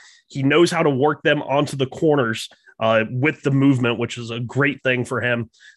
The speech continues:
Max Stassi is a great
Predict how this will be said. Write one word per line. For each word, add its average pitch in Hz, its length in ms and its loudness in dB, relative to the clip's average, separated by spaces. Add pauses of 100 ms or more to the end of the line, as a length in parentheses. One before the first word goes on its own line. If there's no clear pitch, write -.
Max 147 380 0
Stassi 131 560 -2 (200)
is 123 240 0
a 110 320 -2
great 135 480 0